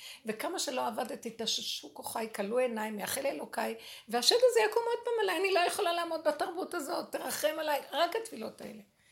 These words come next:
ואז אני רואה איך הוא טק, טק, טק, ו-, ו-, ו-, והכלל והחוק שלי זה הצמצום, וההכנעה, וההתמעטות.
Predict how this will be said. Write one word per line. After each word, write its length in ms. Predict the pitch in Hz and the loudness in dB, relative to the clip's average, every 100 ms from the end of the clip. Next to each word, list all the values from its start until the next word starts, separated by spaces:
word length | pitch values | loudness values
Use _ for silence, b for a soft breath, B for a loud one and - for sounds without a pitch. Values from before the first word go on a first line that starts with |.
| B - | B -10
ואז 200 | 294 320 | -6 -4
אני 180 | 349 330 | -4 -6
רואה 160 | 330 330 | -6 -6
איך 120 | 285 | -8
הוא 120 | 294 - | -12 -12
טק, 300 | 302 294 - _ | -12 -12 -18 _
טק, 260 | 240 233 - | -14 -14 -16
טק, 160 | - 214 - B B B - | -12 -12 -12 B B B -14
ו-, 120 | 208 - - - _ - | -8 -8 -8 -14 _ -6
ו-, 60 | 208 - 233 | -4 -4 -6
ו-, 140 | 214 277 | -8 -8
והכלל 580 | 202 208 208 - 254 330 | -4 -4 -4 -2 0 0
והחוק 340 | 262 220 285 277 | -2 -2 -2 -2
שלי 260 | 247 269 | -4 -4
זה 160 | 320 233 | -4 -6
הצמצום, 600 | 202 - 185 - 180 156 - _ _ _ B B B | -4 -6 -6 -8 -14 -14 -18 _ _ _ B B B
וההכנעה, 560 | 202 196 - 202 - 156 - - | -10 -8 -6 -8 -10 -12 -16 -10
וההתמעטות. 880 | 190 196 - 185 170 - 185 - | -8 -8 -8 -10 -10 -14 -14 -14